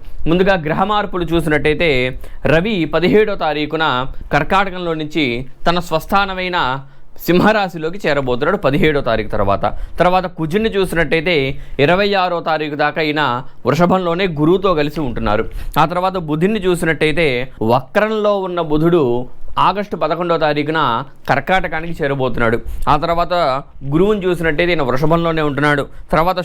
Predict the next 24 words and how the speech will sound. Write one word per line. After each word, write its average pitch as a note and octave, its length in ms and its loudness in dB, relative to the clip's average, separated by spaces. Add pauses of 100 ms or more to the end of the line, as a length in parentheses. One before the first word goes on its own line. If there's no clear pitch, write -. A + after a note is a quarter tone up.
శుక్రుని F#3+ 400 0
చూసినట్టయితే E3 540 2 (540)
ఇరవై G#3 240 2 (120)
ఐదో F#3 140 0 (120)
తారీఖు D#3 340 -2
దాకా B2 260 -2
కూడా C#3+ 160 2 (460)
ఈయన D#3+ 140 4 (380)
సింహంలోనే E3 600 0
ఉండి F#3 200 0
ఆ - 100 0
తర్వాత C#3 300 0 (540)
కన్యా F#3 300 4
రాశిలోకి D#3+ 420 -2
చేరబోతున్నాడు C#3+ 640 0
శుక్రుడు. A2+ 340 2 (320)
ఆ - 20 8 (100)
తర్వాత F3 280 -2 (460)
మనందరికీ E3 340 2
తెలిసినట్టే E3 360 2 (120)
శని E3+ 200 2
వచ్చేసరికి D#3+ 520 2 (500)
కుంభంలోనే E3 480 2
ఉంటున్నాడు, D#3 360 2